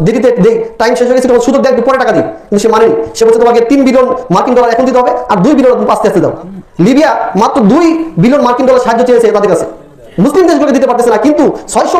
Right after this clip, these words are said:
বিলিয়ন মার্কিন ডলার দিচ্ছে আমেরিকাতে। তাহলে যে টাকাটা দিয়েছে, এই টাকা দিয়ে ছয়শো বিলিয়ন মার্কিন ডলার দিয়ে যে গাজাকে তারা ধ্বংস করেছে, পনেরো বার গাজাকে ধ্বংস করতে পারবে। অথচ সারা বিশ্বের মেইন মার্কার হচ্ছে আমাদের এই সৌদি আরব।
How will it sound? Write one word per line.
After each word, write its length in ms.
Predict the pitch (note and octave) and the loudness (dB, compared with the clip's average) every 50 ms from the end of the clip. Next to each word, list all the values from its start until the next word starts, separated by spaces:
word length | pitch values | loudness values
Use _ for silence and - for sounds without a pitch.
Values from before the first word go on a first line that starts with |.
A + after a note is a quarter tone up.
| - G#3+ | 0 0
বিলিয়ন 200 | C4 F4+ F#4 D4+ C#4+ | 2 2 2 2 0
মার্কিন 180 | C#4+ C#4+ C4+ B3+ | 0 0 0 0
ডলার 120 | B3+ B3 B3+ | 0 0 0
দিচ্ছে 140 | A#3 A#3 A3+ G#3 | -2 0 0 0
আমেরিকাতে। 280 | G#3+ G#3 F#3 E3 - - - - - - G3 G#3+ - _ _ - - - - - - - - - - - - _ - | 0 0 -2 -2 -4 -6 -12 -16 -20 -20 -20 -20 -20 _ _ -20 -20 -20 -20 -20 -20 -20 -20 -20 -20 -20 -16 _ -4
তাহলে 180 | A3 C4 C#4 C#4 - - - - - D3+ | -2 0 0 -2 -2 -4 -6 -4 -4 -2
যে 60 | C4+ C#4+ | -2 0
টাকাটা 180 | C#4+ D4+ C#4 A3+ | 0 0 0 0
দিয়েছে, 200 | C4+ C#4+ C#4+ B3+ - - - - - - - - - - - - - | 0 0 0 0 0 -2 -4 -8 -12 -16 -20 -20 -20 -8 -2 -2 0
এই 40 | D#4 D#4+ | 0 0
টাকা 100 | D4 D4+ D4 | 0 0 2
দিয়ে 120 | C#4+ A3+ D3+ - - - - - - - | 2 0 0 -2 -4 -8 -10 -12 -8 -6
ছয়শো 200 | A3+ - - D4+ A#3+ | -4 -2 0 0 0
বিলিয়ন 180 | B3 C#4 D4 C#4+ B3+ | 2 2 2 2 0
মার্কিন 200 | B3+ A#3+ C#4+ C4+ C4+ | 0 0 0 2 2
ডলার 140 | C4+ C4+ A#3 B3 | 2 0 0 2
দিয়ে 120 | C4 C#4 C#4 C#4+ - - - - - | 2 2 2 0 -2 -6 -10 -6 -2
যে 120 | E3+ F3+ A#3 - | 0 0 2 2
গাজাকে 220 | G#3 A3 C4 C4 D4 C#4 | 0 0 0 0 0 0
তারা 100 | C4+ A3 | 0 0
ধ্বংস 140 | A#3+ C4 C#4 B3+ | 0 0 0 0
করেছে, 180 | B3+ - B3 G#3+ - - - - - | 2 2 2 0 0 -2 -4 -4 -2
পনেরো 240 | C#4+ D#4 E4 E4 D#4+ D4+ | 0 2 2 2 2 2
বার 100 | C4+ - - - - F3 | 0 0 -2 -4 -2 -2
গাজাকে 220 | A3 A#3 B3 B3 G3 | 0 0 0 0 0
ধ্বংস 120 | A3 G#3+ A#3 | 2 2 0
করতে 180 | A3 G#3+ F3+ E3+ D3 | 0 0 0 0 0
পারবে। 140 | - - - - - - - F#3+ F#3 - - - _ _ - - - - - - - - - _ _ _ - | -2 -4 -8 -14 -18 -20 -18 -16 -16 -16 -18 -20 _ _ -20 -20 -20 -20 -20 -20 -20 -20 -20 _ _ _ -4
অথচ 180 | F#3+ A3+ - A3+ - - - - - | -2 0 0 0 -2 -2 -6 -4 -4
সারা 140 | A3 A#3 A3+ | -2 -2 0
বিশ্বের 200 | A3+ - B3 G#3+ G3+ | 0 0 0 2 2
মেইন 120 | A3+ A#3+ G#3+ - D#3+ F3 | 2 0 0 0 0 0
মার্কার 200 | G3+ G#3+ C4 B3+ A3+ | 0 2 0 0 0
হচ্ছে 160 | A3+ - A#3 - - - - - - | 0 0 -2 -2 -4 -6 -6 -4 -4
আমাদের 220 | G#3+ G#3+ G#3+ G3 G#3 - F#3+ | -2 -2 -2 -2 -2 0 0
এই 40 | F#3 E3 D#3 - | 0 -2 -2 -2
সৌদি 160 | - B3+ B3 | -2 0 0
আরব। 120 | A3+ F#3 | 0 0